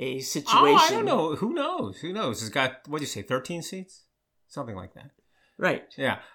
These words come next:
Speaker 2: Uh, so, but here's the thing. First of all, Midnight Diner, the diner, they made a variety of food. This is making one dish effectively.
Speaker 1: Yeah.
Speaker 2: You can add
Speaker 1: No,
Speaker 2: some
Speaker 1: I know
Speaker 2: dumplings.
Speaker 1: it's not the same, but it's
Speaker 2: No, but
Speaker 1: that,
Speaker 2: here, here's the
Speaker 1: it's an
Speaker 2: thing.
Speaker 1: intimate,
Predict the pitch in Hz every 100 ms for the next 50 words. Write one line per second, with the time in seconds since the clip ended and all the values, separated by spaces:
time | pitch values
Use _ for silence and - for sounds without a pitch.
0 | _ 156 160 156 151 151 - - - 208
1 | 170 202 196 277 196 151 104 214 214 135
2 | 170 165 131 123 117 113 98 95 104 107
3 | 104 98 - 110 120 101 90 101 101 101
4 | 95 92 - 107 92 80 _ _ 180 190
5 | 208 117 110 107 104 104 107 107 98 95
6 | 87 - - - - - - 285 226 117
7 | 123 120 120 - - 254 320 330 320 294
8 | 262 240 - 247 220 127 98 143 160 156
9 | 180 185 180 170 254 226 208 202 - 247
10 | 269 277 226 220 214